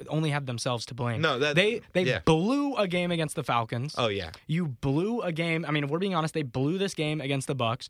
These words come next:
Speaker 1: You're up fourteen nothing in the
Speaker 2: Yeah.
Speaker 1: second quarter, and you're dominating
Speaker 2: A, a
Speaker 1: on
Speaker 2: horrible
Speaker 1: every
Speaker 2: loss
Speaker 1: aspect.
Speaker 2: was against the Rams. A
Speaker 1: The,
Speaker 2: horrible
Speaker 1: a horrible
Speaker 2: loss
Speaker 1: loss
Speaker 2: against the
Speaker 1: was against the
Speaker 2: Rams.
Speaker 1: Rams. This team should have made the playoffs.
Speaker 2: Even without this game.
Speaker 1: This team should
Speaker 2: Yeah.
Speaker 1: have made the playoffs.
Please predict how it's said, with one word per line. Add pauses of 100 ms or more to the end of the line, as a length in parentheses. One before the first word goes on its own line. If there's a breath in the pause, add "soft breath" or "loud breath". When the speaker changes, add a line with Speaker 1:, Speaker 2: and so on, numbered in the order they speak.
(160 loud breath)
Speaker 1:
You're
up
fourteen
nothing
in
the
Speaker 2:
Yeah.
Speaker 1:
second
quarter,
and
you're
dominating
Speaker 2:
A,
a
Speaker 1:
on
Speaker 2:
horrible (140)
Speaker 1:
every
Speaker 2:
loss
Speaker 1:
aspect.
Speaker 2:
was
against
the
Rams. (100)
A
Speaker 1:
The,
Speaker 2:
horrible
Speaker 1:
a
horrible
Speaker 2:
loss
Speaker 1:
loss
Speaker 2:
against
the
Speaker 1:
was
against
the
Speaker 2:
Rams.
Speaker 1:
Rams.
This
team
should
have
made
the
playoffs. (240)
Speaker 2:
Even
without
this
game.
Speaker 1:
This
team
should
Speaker 2:
Yeah.
Speaker 1:
have
made
the
playoffs.